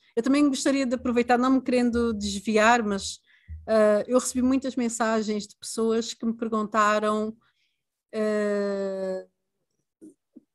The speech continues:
porque também têm contacto com entidades, mas estão sob o efeito de, de algo,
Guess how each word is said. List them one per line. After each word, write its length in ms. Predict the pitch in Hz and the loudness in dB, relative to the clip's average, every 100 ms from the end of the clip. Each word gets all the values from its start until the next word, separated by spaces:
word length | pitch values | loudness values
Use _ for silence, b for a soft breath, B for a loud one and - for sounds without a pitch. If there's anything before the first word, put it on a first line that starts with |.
| 247 233 | -16 -6
porque 220 | 254 - | -6 -4
também 360 | - 294 320 311 | 2 4 8 6
têm 420 | 262 - 294 285 | 6 0 2 2
contacto 520 | 269 262 247 240 - - | 2 0 0 0 -2 -6
com 540 | 233 233 233 220 220 | -2 0 0 0 0
entidades, 680 | 226 233 214 202 214 226 - | -2 -2 -2 2 2 0 -4
mas 120 | 233 226 | -4 -4
estão 160 | 262 | -4
sob 280 | 240 277 240 | -2 0 0
o 80 | 254 | 0
efeito 880 | - - 247 247 240 - 208 196 196 | -2 -2 0 0 -2 -8 -8 -8 -12
de, 460 | 190 202 196 196 | -18 -18 -18 -16
de 220 | 208 202 240 | -12 0 4
algo, 520 | 220 208 190 185 | 4 4 0 -8